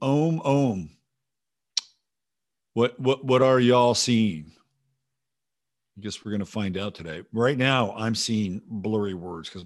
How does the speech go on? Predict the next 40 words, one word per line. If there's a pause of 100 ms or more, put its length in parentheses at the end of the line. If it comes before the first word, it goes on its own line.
(100)
my
eyesight
today
sucks. (400)
You
know,
I
went
to
bed
early
last
night. (880)
I
thought
to
myself,
"I'm
gonna
trick
my
clock. (460)
Ha
ha. (720)
I'm
gonna
go
to
bed
early." (540)
For
me,
early
is
just
after
midnight,
by
the
way.